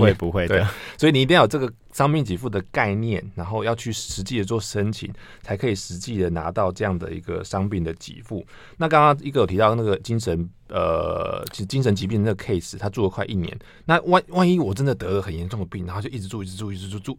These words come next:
Speaker 2: 住，住三年、五年，那这个给付都会付吗？
Speaker 1: 哦，不会，
Speaker 2: 哦。
Speaker 1: 因为我们的劳保普通事故伤病给付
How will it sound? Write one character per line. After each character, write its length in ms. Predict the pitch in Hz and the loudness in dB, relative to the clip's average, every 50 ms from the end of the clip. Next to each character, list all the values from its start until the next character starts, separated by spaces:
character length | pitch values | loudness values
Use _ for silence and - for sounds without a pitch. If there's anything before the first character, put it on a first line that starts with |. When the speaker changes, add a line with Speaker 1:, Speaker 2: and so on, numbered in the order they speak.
| _ - - | _ -18 -12
Speaker 2:
住， 160 | - 156 - - - _ - | -12 -12 -12 -12 -20 _ -10
住 240 | - 151 139 143 - - - | -4 -2 -2 -2 -4 -8 -18
三 260 | - - - 127 123 120 | -8 0 2 2 4 4
年、 180 | 113 101 98 | 4 2 2
五 140 | - 90 85 | 2 0 -2
年， 160 | 82 82 87 95 | 0 0 0 0
那 120 | - 135 127 | 2 0 0
这 240 | - - - - 139 | 0 -4 -6 -4 -2
个 80 | 123 117 | -2 -2
给 160 | - 82 80 | -4 -6 -8
付 120 | 92 110 | -6 -4
都 120 | 98 104 98 | -2 0 0
会 100 | 104 95 | 0 0
付 220 | - - 110 90 | -2 -4 -4 -4
吗？ 180 | 80 80 85 85 | -4 -4 -6 -2
Speaker 1:
哦， 120 | - 131 107 | 0 0 0
不 160 | - - 90 | 0 0 0
会， 160 | - 110 95 - - - - - | 2 2 4 6 4 4 4 6
Speaker 2:
哦。 100 | - 117 120 | 6 8 8
Speaker 1:
因 80 | 127 139 | 10 10
为 100 | 147 147 | 10 8
我 120 | 135 107 | 8 6
们 120 | 98 95 90 | 4 4 4
的 280 | 104 101 98 98 - - | 4 4 2 2 0 0
劳 180 | - 101 101 113 | 2 4 4 6
保 200 | 113 - 92 90 | 6 6 4 2
普 200 | 85 - - 98 | 2 -2 -2 0
通 160 | 85 101 107 | 2 2 2
事 160 | 104 - 110 | 2 2 2
故 120 | 92 107 104 | 2 2 2
伤 220 | 95 - 101 101 | 4 4 2 4
病 120 | 101 95 87 | 4 2 0
给 160 | - - 78 | 0 -2 -4
付 220 | 82 104 98 87 | 0 0 0 0